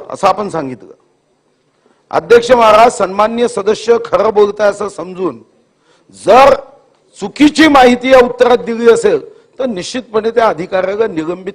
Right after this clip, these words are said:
केलं जाईल, जर चुकीची माहिती त्यांनी दिली असेल. पण अन्यथा सन्माननीय सदस्यांनी सुद्धा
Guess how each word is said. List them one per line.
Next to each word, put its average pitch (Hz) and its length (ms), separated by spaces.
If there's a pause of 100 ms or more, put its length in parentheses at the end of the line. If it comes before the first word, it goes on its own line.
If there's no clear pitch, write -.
(100)
केलं 170 240
जाईल, 139 340 (1000)
जर 185 180
चुकीची 285 540
माहिती 262 360
त्यांनी 233 280
दिली 190 220
असेल. 147 280 (640)
पण 214 80 (120)
अन्यथा 180 640 (580)
सन्माननीय 220 640
सदस्यांनी 240 680
सुद्धा 202 360